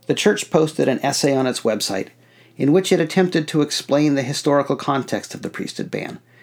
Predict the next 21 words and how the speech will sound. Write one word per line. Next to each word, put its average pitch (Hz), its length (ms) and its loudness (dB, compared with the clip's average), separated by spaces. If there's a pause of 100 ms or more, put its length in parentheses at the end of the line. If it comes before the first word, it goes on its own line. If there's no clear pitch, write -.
(160)
and 127 160 0
distance 160 400 2
itself 107 500 -2 (340)
from 131 120 2
the 123 60 2
justifications 156 840 0
for 123 200 0
it 117 120 -2
described 110 520 0
in 117 120 -6
the 101 80 -2
Washington - 400 -6
Post, - 400 -8
saying, - 400 -6 (1700)
"At 143 140 2
the - 60 0
time 175 380 2
the 180 60 2
church 170 320 0
was 160 120 2
established, 87 600 -2